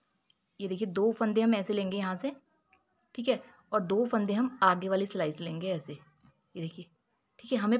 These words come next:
पांच फंदों का एक करना है पहले। ये देखिए, इस तरीके से, ये देखिए, दो का नि-, दो निकालेंगे ऐसे, फिर दो हम, ये तीन हम बैक वाली सिलाई से ऐसे निकालेंगे। उसके बाद ये पांच फंदों को हम इस तरीके से गिरा लेंगे।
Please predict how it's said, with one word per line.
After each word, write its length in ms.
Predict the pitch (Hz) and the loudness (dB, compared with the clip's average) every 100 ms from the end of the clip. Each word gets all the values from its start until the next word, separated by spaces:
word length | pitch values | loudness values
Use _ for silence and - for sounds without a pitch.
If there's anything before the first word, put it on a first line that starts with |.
| 247 | 4
पांच 260 | 190 208 | 2 2
फंदों 240 | - 202 196 | 0 -2 0
का 100 | 220 | 0
एक 140 | 208 | 0
करना 220 | 190 180 | 0 -2
है 60 | 180 | -4
पहले। 200 | 190 208 | -2 0
ये 60 | |
देखिए, 280 | 196 180 233 | 0 -2 -2
इस 120 | 226 | -2
तरीके 300 | 226 190 175 | 0 -4 -2
से, 80 | 196 | -4
ये 800 | 285 - _ _ _ _ _ - | -6 -8 _ _ _ _ _ -12
देखिए, 160 | 190 208 | -6 -4
दो 180 | 175 190 | -2 -2
का 120 | 190 | 0
नि-, 140 | 214 208 - | -2 -2 -8
दो 160 | 196 214 | -2 0
निकालेंगे 460 | 214 208 196 208 | 2 2 2 0
ऐसे, 240 | 208 208 302 - | 0 -2 -6 -8
फिर 100 | - 180 | -6 -2
दो 180 | 190 | -2
हम, 180 | 202 214 - | -2 -2 -2
ये 80 | 202 | -4
तीन 240 | 202 196 | -2 -2
हम 180 | 214 294 - | -2 -4 -2
बैक 240 | 175 175 | -2 0
वाली 120 | 185 | -2
सिलाई 240 | 196 196 180 | -2 -2 -2
से 80 | |
ऐसे 140 | 202 202 | -4 -4
निकालेंगे। 460 | 190 180 170 214 277 - _ _ _ _ _ - | -4 -2 -2 -4 -8 -14 _ _ _ _ _ -20
उसके 220 | - - | -14 -6
बाद 220 | 196 190 | 0 0
ये 60 | 190 202 - | 0 -6 -8
पांच 240 | - 180 185 | -4 -2 -2
फंदों 300 | - 170 160 | -6 -6 -6
को 100 | 190 | -2
हम 140 | 226 | -2
इस 180 | 233 185 | -2 -6
तरीके 240 | 185 175 | -6 -8
से 140 | - 202 | -8 -6
गिरा 240 | 180 175 | -2 -2
लेंगे। 300 | 165 165 233 | -2 -2 -4